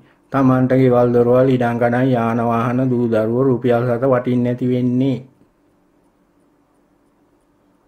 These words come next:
නමුත් වර්තමානයේ පැවිද්ද දන් දෙන්න යනවා.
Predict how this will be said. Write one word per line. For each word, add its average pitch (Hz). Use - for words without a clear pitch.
නමුත් 131
වර්තමානයේ 127
පැවිද්ද 139
දන් 120
දෙන්න 101
යනවා. 104